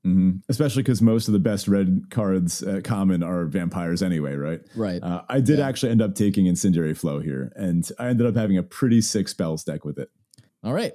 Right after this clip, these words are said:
Speaker 2: on to our Teferi Tibble. This is our Roses and Thorns style segment where Ben and I share a high and a low from the past week. So, Ben, what's up?
Speaker 1: I'm honestly pretty excited to hear about your Teferi, but I guess it can wait. <laughs> So, uh,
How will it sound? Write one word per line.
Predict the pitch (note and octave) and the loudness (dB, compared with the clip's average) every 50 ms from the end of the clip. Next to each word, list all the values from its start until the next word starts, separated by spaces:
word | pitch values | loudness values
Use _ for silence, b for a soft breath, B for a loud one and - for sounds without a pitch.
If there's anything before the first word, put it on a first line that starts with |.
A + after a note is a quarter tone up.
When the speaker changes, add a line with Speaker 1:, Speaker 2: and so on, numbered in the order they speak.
| - | -8
Speaker 2:
on | - B2+ C#3+ E3+ | -8 -6 -2 2
to | E3+ F3 | 2 2
our | D3+ | 2
Teferi | D3 - - E3 D#3+ C#3+ | 0 0 -2 -2 0 0
Tibble. | D3+ E3+ E3+ F#3+ C#3+ | 0 0 0 0 0
This | D#3+ E3+ | 0 0
is | E3 D3+ D3 | 0 0 0
our | C3 B2+ | 0 0
Roses | B2+ C3+ D3 D3+ D3 C#3 | 2 2 2 0 0 0
and | C3 B2 | -2 0
Thorns | B2 D3 D3 D3 - | 0 0 -2 0 -2
style | - D3 C3+ C3+ | -2 -2 -2 -2
segment | - D3 C#3 C#3+ C#3 G#2+ | -2 -2 -2 -2 -2 -2
where | G#2+ | -4
Ben | A2 A2+ A#2 A#2+ | -4 -2 -2 -2
and | A#2+ B2 | -2 -2
I | A#2+ A#2 | -2 -2
share | - - A#2 | -2 -2 -2
a | A2 | -2
high | B2 A2 A2 | -2 -2 -2
and | A2 G#2+ | -2 -2
a | |
low | G#2 G#2 G#2+ G#2 | -2 -2 -2 -2
from | - G#2 | -4 -4
the | - A2+ | -4 -4
past | G2+ G2 - A2+ | -4 -4 -2 -2
week. | G#2+ G#2+ - | -2 -2 -4
So, | - - A2+ G#2+ G#2+ G#2+ G#2+ G#2+ G#2 G#2 G#2 F#2+ - _ _ _ _ | -4 -4 -2 -2 -2 0 0 0 0 -2 -2 -4 -6 _ _ _ _
Ben, | F#3+ B2 B2+ - - - _ _ - | -8 -8 -8 -8 -10 -12 _ _ -14
what's | - B2 - - | -10 -6 -4 -4
up? | D3 A#2+ - - _ _ _ | -4 -4 -6 -10 _ _ _
Speaker 1:
I'm | - - B2 | -6 -4 -2
honestly | D#3+ F#3 F3+ D#3+ B2 C#3+ C3 | 0 2 2 4 4 4 4
pretty | - D3+ C#3+ C#3 | 4 4 4 6
excited | C3 A#2 - C#3+ B2+ G#2+ | 4 4 4 2 4 4
to | A#2+ | 4
hear | B2+ C#3 C3 | 6 6 4
about | G#2+ A#2 A2 A#2 | 4 2 2 2
your | A#2+ A#2+ | 2 2
Teferi, | A#2 A#2+ G#2+ - C3 B2+ A#2+ A2+ A2 G2+ | 4 2 2 2 2 2 4 4 4 4
but | A2 G#2+ | 4 4
I | A2+ | 4
guess | A#2+ - - A2 | 4 2 2 2
it | A2+ | 2
can | - A#2 G2+ G2+ | 2 2 4 4
wait. | G#2+ A2 A2 A2 - - | 4 4 2 2 2 2
<laughs> | - - - | 2 2 0
So, | - - - - - F#3+ - - F3 E3 C#3 A#2+ B B B B B B B B B B B _ | -2 -2 2 6 6 6 6 6 2 2 0 0 B B B B B B B B B B B _
uh, | D3 B2 B2 A#2+ A#2 A2+ | -6 -4 -2 -2 -2 -4